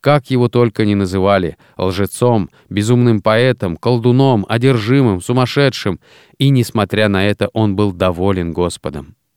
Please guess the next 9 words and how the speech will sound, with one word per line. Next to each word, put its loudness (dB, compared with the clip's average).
Он 2
вынужден 2
был 2
покинуть -2
родину, -2
горячо 0
любимую 2
им -2
Мекку, -2